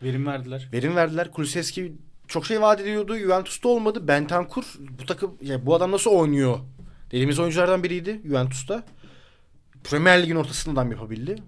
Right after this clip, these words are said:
Speaker 2: Temposuz dediğimiz adam Premier Lig'de top oynamaya başladı, tutu-, tutundu.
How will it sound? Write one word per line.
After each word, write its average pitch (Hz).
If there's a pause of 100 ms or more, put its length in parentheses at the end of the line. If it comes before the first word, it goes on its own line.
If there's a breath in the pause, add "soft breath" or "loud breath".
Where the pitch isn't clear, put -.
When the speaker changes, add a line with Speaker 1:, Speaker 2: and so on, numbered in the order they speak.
(160)
Speaker 2:
Temposuz 139
dediğimiz 131
adam 113
Premier 131
Lig'de 160
top 165
oynamaya 165
başladı, 135 (280)
tutu-, 131
tutundu. 139